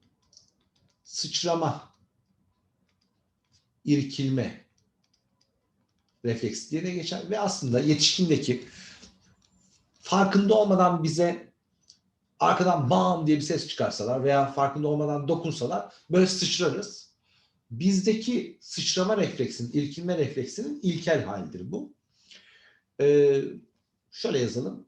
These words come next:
Yetişkindeki irkilme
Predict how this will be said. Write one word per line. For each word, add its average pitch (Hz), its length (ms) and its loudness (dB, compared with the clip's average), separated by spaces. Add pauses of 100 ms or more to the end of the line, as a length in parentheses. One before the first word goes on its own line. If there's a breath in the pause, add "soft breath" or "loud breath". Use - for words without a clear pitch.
Yetişkindeki 131 960 -8 (3250)
irkilme 131 840 -4